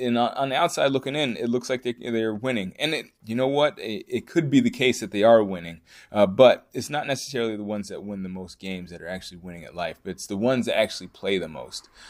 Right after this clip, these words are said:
So it's having that opportunity to play as many games as possible,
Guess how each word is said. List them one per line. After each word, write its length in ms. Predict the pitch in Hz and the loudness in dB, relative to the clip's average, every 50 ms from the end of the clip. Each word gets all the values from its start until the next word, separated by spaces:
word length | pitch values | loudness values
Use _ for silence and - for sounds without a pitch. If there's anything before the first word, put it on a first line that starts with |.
| - - - - - | -20 -20 -20 -16 -4
So 460 | - - 151 139 131 120 120 - - - | 6 8 10 10 10 8 2 -6 -12 -14
it's 460 | - - - - - - - - 120 | -14 -12 -12 -10 -10 -10 -10 -10 -6
having 360 | 120 156 175 190 190 165 147 | -2 0 0 0 0 -2 0
that 140 | 143 135 127 | 0 2 4
opportunity 720 | 135 127 - - 101 - - 131 127 123 113 107 104 101 92 | 2 2 2 -2 -12 -10 -6 -4 -2 0 0 0 -2 -4 -4
to 120 | 98 87 | -6 -12
play 680 | - _ - - 120 117 113 107 107 107 107 95 - - - | -14 _ -8 -2 2 4 4 4 4 2 0 -4 -8 -10 -6
as 200 | 110 101 95 104 | -6 -4 -4 -2
many 240 | 110 113 107 107 98 | -2 -2 -2 -4 -4
games 360 | 101 104 107 107 101 95 101 | -2 -2 -2 -2 -4 -6 -8
as 120 | 95 - | -12 -12
possible, 760 | _ - - 110 110 107 - - - 92 92 90 87 85 - | _ -4 2 2 2 2 2 -4 -12 -12 -12 -12 -14 -14 -18